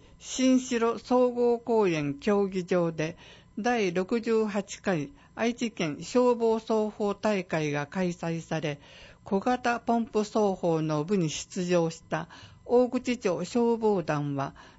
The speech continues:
十六団体中五位入賞と大健闘しました。約四ヶ月間、早朝や夜間、休日に訓練を行い、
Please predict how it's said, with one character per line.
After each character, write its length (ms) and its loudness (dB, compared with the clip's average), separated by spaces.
十 300 2
六 320 0
団 240 0
体 280 0
中 360 0
五 240 4
位 100 2
入 280 0
賞 280 0
と 240 -4
大 300 0
健 260 -2
闘 260 -4
し 220 -10
ま 100 -4
し 140 -12
た。 240 -12
約 600 2
四 320 2
ヶ 200 2
月 280 0
間、 320 -4
早 320 4
朝 300 4
や 280 2
夜 220 2
間、 260 -4
休 240 2
日 340 -2
に 160 2
訓 320 2
練 320 0
を 100 0
行 320 -2
い、 280 -2